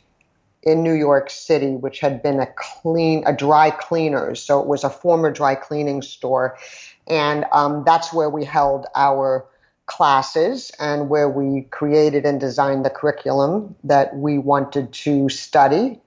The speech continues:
uh, and discuss together. And so it was, um, the social group, I'd say,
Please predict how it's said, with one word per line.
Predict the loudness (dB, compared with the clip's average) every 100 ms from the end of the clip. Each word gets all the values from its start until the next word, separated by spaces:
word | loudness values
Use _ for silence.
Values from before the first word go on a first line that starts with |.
| -4
uh, | 0 2 2 0 0
and | -2 -2
discuss | -4 -8 -6 2 2 2 -12
together. | -10 0 2 2 -2 -4 -18 -20 -20 _ -4
And | -2
so | 2 4
it | 4 2
was, | 2 0 0 -6 -4
um, | 0 0 -2 -6 -8 -18 _ _ _ _ _ _ -2
the | -2
social | 2 2 2 -2 -4
group, | -2 0 2
I'd | 2 0 -4
say, | 0 2 4 2 -2 -6